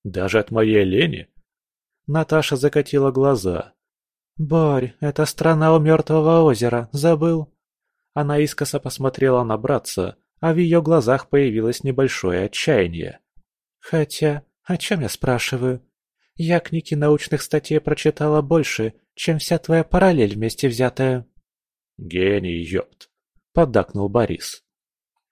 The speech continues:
«В общем, их лекарство вроде как действует. Я на медицинских форумах читала. Только вот это всё дорого, как крыло от самолёта.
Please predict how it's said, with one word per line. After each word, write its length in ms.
«В 160
общем, 420
их 180
лекарство 680
вроде 320
как 220
действует. 640
Я 200
на 100
медицинских 640
форумах 460
читала. 580
Только 400
вот 220
это 260
всё 280
дорого, 540
как 240
крыло 360
от 100
самолёта. 720